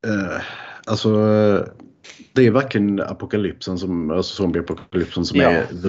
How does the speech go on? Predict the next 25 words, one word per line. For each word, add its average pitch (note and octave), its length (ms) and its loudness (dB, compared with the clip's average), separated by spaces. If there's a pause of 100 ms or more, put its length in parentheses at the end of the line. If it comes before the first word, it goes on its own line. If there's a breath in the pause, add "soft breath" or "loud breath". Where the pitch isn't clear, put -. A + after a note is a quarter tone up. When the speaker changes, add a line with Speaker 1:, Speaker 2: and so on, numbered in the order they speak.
(160)
Speaker 1:
big E2+ 280 4
deal E2+ 320 2
här. G2+ 180 2 (760 loud breath)
Eh, F#2+ 340 2 (380)
och B2 220 2
inte A2 240 4
som F#2+ 220 -4
i F2 140 -2
Walking F#2 400 -2
Dead E2 200 -4
som F2+ 140 -8
vi F2 60 -8
pratade F#2 260 -2
om F2+ 120 2
innan, E2 440 0
som F2+ 240 -2
blir E2+ 300 4
liksom E2 300 -4
att - 260 -8
bara, D#2+ 380 -4
"The D#2+ 160 -2
real A2 380 6
monsters A#2 800 2
are A#2 380 4
we." B2+ 320 -2